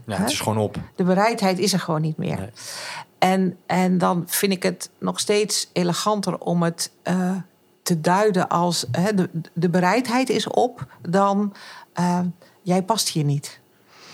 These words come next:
Speaker 2: Want, want ja, waarom zou iemand niet passen als die, als die net een iets minder goed, eh,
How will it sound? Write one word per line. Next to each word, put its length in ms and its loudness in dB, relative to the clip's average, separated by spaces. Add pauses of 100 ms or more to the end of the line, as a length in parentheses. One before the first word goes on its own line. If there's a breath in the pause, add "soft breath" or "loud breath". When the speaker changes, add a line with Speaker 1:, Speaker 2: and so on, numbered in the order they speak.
(480 loud breath)
Speaker 2:
Want, 400 2
want 480 0 (400)
ja, 260 2
waarom 300 2
zou 220 2
iemand 340 2
niet 200 0
passen 340 2
als 220 2
die, 340 -2
als 260 2
die 140 0
net 320 2
een 220 0
iets 240 -2
minder 260 2
goed, 380 -4
eh, 260 2